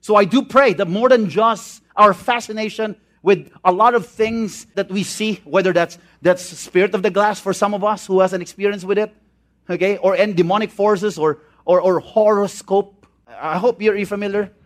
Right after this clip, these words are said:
okay, that you read, you'll meet somebody in white shirt, and that would be the, the guy that would be with you for the rest of your life. <laughs> Okay? And you're not Libra, but you choose to be because of that. And you, you put your whole life,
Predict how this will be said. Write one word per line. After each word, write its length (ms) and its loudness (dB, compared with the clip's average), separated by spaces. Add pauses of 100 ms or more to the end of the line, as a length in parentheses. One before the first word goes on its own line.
(340)
okay, 420 -2
that 140 -10
you 140 -6
read, 260 -6
you'll 120 0
meet 180 -8
somebody 400 -2
in 100 -4
white 180 -6
shirt, 300 -8
and 240 -10
that 100 -4
would 140 -6
be 80 -4
the, 320 -6
the 100 -10
guy 220 -4
that 140 -8
would 120 -8
be 120 -6
with 100 -6
you 80 -6
for 100 -14
the 100 -12
rest 180 -10
of 40 -20
your 140 -8
life. 320 -8
<laughs> 1120 -20
Okay? 420 -4 (920)
And 160 -6
you're 100 0
not 260 -2
Libra, 380 0
but 140 -4
you 80 -12
choose 280 -12
to 100 -8
be 160 -10
because 280 -10
of 120 -10
that. 180 -4
And 120 -8
you, 220 -6
you 100 -8
put 320 -4
your 100 0
whole 240 -2
life, 640 -8